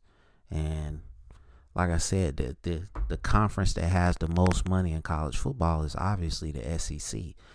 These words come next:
And when they got left out of the national championship in two thousand five, um, w-, you know, they've been in every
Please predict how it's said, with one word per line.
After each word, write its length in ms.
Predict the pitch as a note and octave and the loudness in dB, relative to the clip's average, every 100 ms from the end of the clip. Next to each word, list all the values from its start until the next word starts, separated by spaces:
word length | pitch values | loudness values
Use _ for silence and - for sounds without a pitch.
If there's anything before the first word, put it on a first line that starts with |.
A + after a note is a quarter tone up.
| - - - | -20 -20 -8
And 100 | D2+ | -4
when 140 | D#2 E2+ | 0 2
they 120 | G2+ | 2
got 280 | F#2 E2+ F2 | 2 0 0
left 320 | F2+ F2 - | -2 0 -2
out 180 | E2+ E2 | -2 -2
of 140 | D2+ | -4
the 80 | D#2+ | -2
national 420 | E2+ E2 - D2 | 0 0 -2 -2
championship 600 | - G#2 G2 F2+ D2 D2 | -2 0 0 0 -4 -4
in 100 | C#2+ | -2
two 180 | - F2 | 0 0
thousand 420 | D#2 D2+ C#2 B1+ | 0 -2 -4 -8
five, 600 | - - B2+ E2+ E2+ - - - _ _ _ _ _ - | -4 -2 0 0 0 -2 -12 -20 _ _ _ _ _ -6
um, 560 | D#2 D#2+ D#2 D2+ D2+ E2+ - - _ _ _ _ _ - - | -4 -2 -4 -6 -8 -10 -14 -18 _ _ _ _ _ -20 -12
w-, 160 | F2 - E2+ | -10 -8 -6
you 180 | F2+ | -2
know, 260 | F2+ D2+ D2 | 0 -2 0
they've 240 | E2+ F#2+ | 0 2
been 200 | E2+ F2+ | 4 4
in 180 | F2 E2+ - | 4 0 0
every 540 | F#2+ F2+ E2+ E2+ E2 | 2 2 0 -4 -6